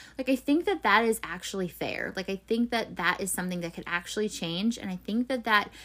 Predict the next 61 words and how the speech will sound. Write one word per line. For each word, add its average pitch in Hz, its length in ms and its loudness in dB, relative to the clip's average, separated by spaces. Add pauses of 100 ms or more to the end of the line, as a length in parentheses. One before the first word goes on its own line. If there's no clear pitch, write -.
(140)
as 196 160 -2
much 220 220 4
as 240 100 0
it - 160 -2
sucks, - 500 0 (120)
then, 208 480 2
you 220 100 -2
know, 185 240 -2
if 233 120 -6
that 190 120 -4
means 196 240 -2
that 180 100 -4
you 185 60 -4
gotta 190 240 4
get 190 120 2
out, 240 260 6
then 220 100 0
you 196 60 -4
gotta 185 180 2
get 175 120 0
out - 160 4
and 208 100 -2
whatever. 226 200 2
And 226 140 0
it 233 140 -2
just, 339 180 -2 (340)
it 254 160 2
just 508 200 4
was 587 200 2
kind 349 180 6
of 320 80 4
upsetting 220 580 2
that 196 160 -4
she 220 240 0
was, 220 240 2
like, 180 360 4 (760)
so 320 580 8
pissy 269 480 4
about 262 300 6
it, 269 160 2
and 226 120 2
she - 160 -4
was 226 120 4
just 214 180 -2
like, 165 180 -6
"Well, 185 140 -2
<laughs> - 40 -8
I, 226 460 -2
I 202 200 10
don't 214 200 4
want 247 200 2
kids, 175 280 -4
and 196 220 -2
so - 100 -10
he 262 200 -2
wants 196 240 -2
kids, 180 180 -2
and 180 180 -6
da, 220 100 -4
da, 220 100 4
da." 220 140 6